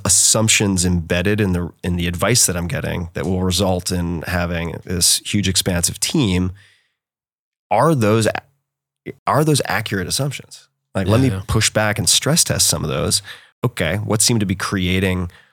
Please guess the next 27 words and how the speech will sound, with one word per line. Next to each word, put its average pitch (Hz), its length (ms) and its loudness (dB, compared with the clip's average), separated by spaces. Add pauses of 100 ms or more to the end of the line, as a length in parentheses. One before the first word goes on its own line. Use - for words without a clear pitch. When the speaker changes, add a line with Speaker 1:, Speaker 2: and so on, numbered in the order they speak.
(180)
Speaker 1:
a 92 80 -2
lot 90 240 2
of 85 140 -4
this 90 160 0
overhead? 101 580 0 (160)
Let's 92 240 -2
just 101 240 0
remove 92 380 0
those 87 260 0
and 90 100 0
see 117 340 4
if 95 140 -2
people 92 380 -4
will 85 240 -2
say 90 240 2
yes. 98 540 2 (640)
Looks 104 360 0
like 90 200 0
they 90 120 0
might. 101 440 0 (560)
Okay, 117 320 0 (960)
fantastic. 120 600 0
And 98 380 0 (180)
the 98 300 -4
only 147 300 2
way 110 180 2
that 95 300 -2